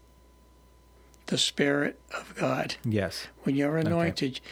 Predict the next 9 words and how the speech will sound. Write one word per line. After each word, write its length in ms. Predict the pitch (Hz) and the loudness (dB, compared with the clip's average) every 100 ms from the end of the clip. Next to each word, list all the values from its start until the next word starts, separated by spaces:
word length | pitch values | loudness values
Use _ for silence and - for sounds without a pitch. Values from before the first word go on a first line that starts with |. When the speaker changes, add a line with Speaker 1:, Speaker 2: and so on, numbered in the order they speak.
| - - | -16 -2
Speaker 1:
you're 220 | 143 135 | 0 2
anointed 540 | 139 147 156 151 156 | 0 2 0 0 -2
with 260 | 147 139 - - - - - | 0 -2 -4 -20 -20 -20 -10
the 80 | 147 | -10
third 440 | - - 147 151 | -4 0 2 0
part 360 | - 156 151 165 | 0 0 2 0
of 380 | 311 156 139 135 | -2 -2 -2 -4
the 160 | 143 139 - - - | -4 -6 -20 -20 -10
deity, 500 | - 147 135 127 127 | -2 0 2 0 -4